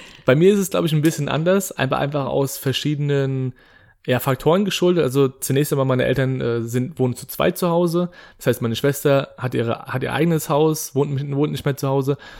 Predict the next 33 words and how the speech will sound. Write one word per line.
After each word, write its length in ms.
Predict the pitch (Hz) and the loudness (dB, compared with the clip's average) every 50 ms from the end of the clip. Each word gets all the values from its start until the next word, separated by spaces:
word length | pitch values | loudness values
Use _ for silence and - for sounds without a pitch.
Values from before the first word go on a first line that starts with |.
| - - - - _ | -20 -20 -20 -10 _
Und 540 | - 120 127 131 131 131 131 123 120 _ _ | 0 4 4 4 4 4 0 -2 -6 _ _
generell 380 | - 135 127 131 120 135 143 143 | 0 0 2 2 2 2 2 4
ist 80 | 139 | 2
es 100 | 127 120 | 2 0
dann 140 | - 135 127 | 0 -2 -2
relativ 540 | 120 120 127 131 127 131 123 110 - - - | 0 0 0 0 0 0 -2 -4 -6 -4 0
ruhig 220 | 131 147 175 202 - - _ - - - - - | 2 2 2 2 -2 -6 _ -16 -16 -8 -2 0
bei 80 | 139 | 0
uns, 320 | 135 151 170 196 190 - - | 2 4 2 2 2 2 0
wenn 100 | 139 139 | 0 0
ich 180 | 147 - - - - - - | 0 -4 -6 -8 -12 -6 -2
eben 240 | 143 139 127 127 123 | 0 0 0 0 0
nicht 260 | 127 123 - - - | 0 0 0 0 -2
da 140 | 107 98 101 | -2 -2 -2
bin. 260 | - - - 113 - - - - - - - - - - | -6 -8 -8 -10 -12 -16 -20 -20 -20 -20 -20 -14 -8 -8
Jetzt 140 | 117 - | -6 -6
ist 100 | 151 143 | -4 0
es 240 | 151 156 147 135 - | 0 0 0 0 0
so, 220 | - 147 175 202 196 | 0 2 4 4 4
dass 180 | 160 143 135 | 4 2 2
ich 80 | 139 - | 0 0
dann 120 | 143 135 | 0 0
auch 180 | 135 139 143 131 | 2 2 0 2
in 80 | 139 | 2
der 140 | 135 131 131 | 0 0 0
Zeit, 460 | - - 135 131 135 139 139 - - | 0 0 0 2 2 2 0 -2 -4
äh, 240 | 156 135 131 127 123 | -4 -2 0 0 0
jetzt 380 | 123 127 131 143 - - - - | 0 0 0 -2 -2 -8 -14 -8
gerade 560 | - - 127 123 123 127 127 123 135 - 135 | -2 0 0 2 2 2 0 0 -2 -4 -6
viel 200 | - - 143 135 | -6 -4 -2 0
bei 140 | 123 123 117 | 0 0 0
dir 200 | 117 131 143 147 | 2 2 2 2
bin, 280 | 160 180 196 226 226 | 2 0 0 0 -2